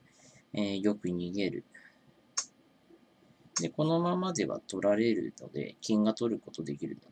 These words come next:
で、で、一旦下がったっていう状態でしょうか。で、ここまでは、まあ、あの、銀と金がそれぞれね、お互いに、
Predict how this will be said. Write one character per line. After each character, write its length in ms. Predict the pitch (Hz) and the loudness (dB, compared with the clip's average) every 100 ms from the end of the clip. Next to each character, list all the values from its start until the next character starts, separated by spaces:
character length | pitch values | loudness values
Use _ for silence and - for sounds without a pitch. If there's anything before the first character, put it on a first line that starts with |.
| - | -6
で、 140 | 101 - | -6 -10
で、 200 | 117 120 | -8 -4
一 160 | 107 110 - - | -2 -4 -10 -2
旦 200 | 117 110 | 0 2
下 160 | 110 | 0
が 120 | 107 117 | -2 -2
っ 40 | - | -6
た 100 | - | -8
っ 40 | 165 | -8
て 200 | - - | -6 -4
い 80 | - | -4
う 40 | |
状 160 | - - | -4 -8
態 200 | - 52 | -8 -8
で 100 | - | -8
し 140 | - | -8
ょ 60 | - | -10
う 240 | - _ | -16 _
か。 160 | - - - _ _ _ _ 135 135 - | -4 -4 -6 _ _ _ _ -20 -20 -6
で、 80 | 147 | -4
こ 180 | 147 - - | -4 -8 0
こ 60 | |
ま 160 | 233 240 | 2 4
で 120 | 185 | 6
は、 160 | 104 82 | 6 6
ま 140 | 98 | 2
あ、 240 | 80 - 92 | 0 0 -2
あ 20 | |
の、 280 | 87 87 - _ - | -4 -6 -10 _ -4
銀 380 | 107 170 220 | 0 8 8
と 100 | 214 | 8
金 240 | 214 208 208 | 4 4 4
が 100 | 190 | 4
そ 120 | 202 | 4
れ 100 | 208 | 4
ぞ 140 | 165 | 4
れ 100 | 87 | 2
ね、 140 | 67 - - _ | -2 -8 -16 _
お 80 | 110 | 8
互 360 | 151 147 147 | 10 10 8
い 40 | 143 | 6
に、 260 | 139 - | 2 0